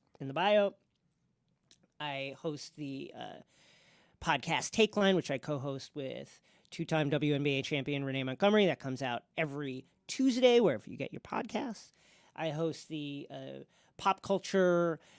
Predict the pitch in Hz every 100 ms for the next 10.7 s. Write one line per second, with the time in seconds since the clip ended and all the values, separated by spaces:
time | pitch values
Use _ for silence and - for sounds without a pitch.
0 | _ _ - 160 147 - 175 170 165 -
1 | 175 165 - - - - - - 170 147
2 | 160 - 156 156 156 - 165 160 160 -
3 | 156 - 147 147 151 - 151 139 - -
4 | 160 - 175 147 151 220 262 240 135 -
5 | 120 120 113 110 127 196 226 233 233 -
6 | 123 95 90 - - 139 - - 196 -
7 | 214 208 _ _ _ _ _ _ 160 160
8 | 185 190 - 180 175 160 156 - 151 139
9 | - - 240 233 214 - - 220 220 220
10 | 202 208 180 202 208 180